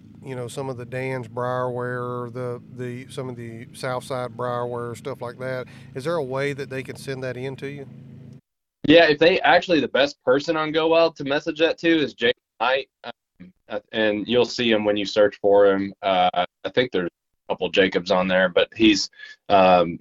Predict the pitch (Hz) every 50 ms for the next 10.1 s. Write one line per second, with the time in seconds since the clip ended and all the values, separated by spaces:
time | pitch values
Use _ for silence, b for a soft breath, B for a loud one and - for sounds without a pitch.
0 | - - 113 110 107 - - 107 101 - - - - 101 - 117 107 107 98 90
1 | 107 104 101 95 92 92 98 92 95 101 101 98 98 95 95 90 107 104 101 98
2 | 92 - - 104 101 98 101 101 101 101 - - - 123 120 117 113 - 107 -
3 | - 120 113 104 - 104 101 101 104 104 101 - - 101 101 - - 104 101 -
4 | - 113 104 101 104 - _ - - _ _ _ _ _ _ _ _ _ 104 98
5 | 95 90 90 87 92 90 87 87 92 95 92 90 87 90 87 82 - 50 57 -
6 | - 101 98 95 95 95 92 - 95 - - - 95 92 92 90 92 92 98 98
7 | B B B B B B - 87 95 87 87 87 85 - _ _ _ - 98 101
8 | 101 98 90 104 98 98 95 95 92 90 - b b b b b b - - 101
9 | 98 92 90 90 90 87 87 85 85 - - _ - 107 98 90 117 120 127 123
10 | - -